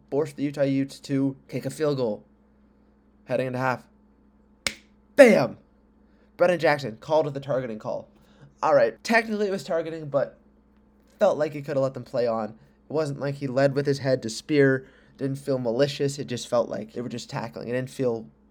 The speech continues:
really like targeting. To me, targeting, I feel like there should be malicious intent.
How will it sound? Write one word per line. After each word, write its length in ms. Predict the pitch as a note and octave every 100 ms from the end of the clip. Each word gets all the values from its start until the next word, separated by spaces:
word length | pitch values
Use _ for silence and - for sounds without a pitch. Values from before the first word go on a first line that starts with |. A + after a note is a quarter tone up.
| _
really 260 | C3+ D3+ C#3+
like 180 | A#2+ -
targeting. 320 | G#2+ A2 G2+
To 100 | C3+
me, 120 | E3+
targeting, 380 | E3+ D3 C#3+ B2
I 60 | A#2
feel 140 | C#3
like 60 | A#2+
there 100 | B2+
should 180 | C3
be 80 | A#2+
malicious 540 | A2+ A2 B2+ C3 B2 A#2+
intent. 420 | G#2+ - -